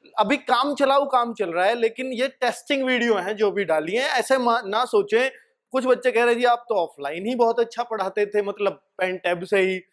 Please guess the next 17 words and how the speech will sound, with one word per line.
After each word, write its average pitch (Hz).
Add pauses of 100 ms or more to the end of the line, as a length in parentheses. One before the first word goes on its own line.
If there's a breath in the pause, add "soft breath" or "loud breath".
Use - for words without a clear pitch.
(320)
अब 175
शकल 202
से 196
तो 190
बहुत 180
कम 196
पढ़ा 180
पा 180
रहे 185
हैं 185
या 175
आवाज 156
क्लियर 196
नहीं 185
आ 175
रही 175
है।" 202